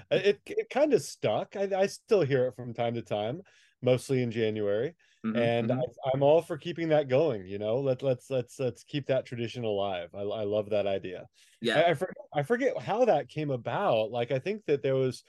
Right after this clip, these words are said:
Speaker 1: maybe her book club. I don't know if it was Nightworms or another book club.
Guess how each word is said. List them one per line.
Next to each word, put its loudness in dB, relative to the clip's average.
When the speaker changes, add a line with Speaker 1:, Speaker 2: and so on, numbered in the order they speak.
Speaker 1:
maybe 0
her -2
book -2
club. 0
I 4
don't -6
know 0
if -8
it -4
was -10
Nightworms 0
or 0
another 2
book -2
club. 2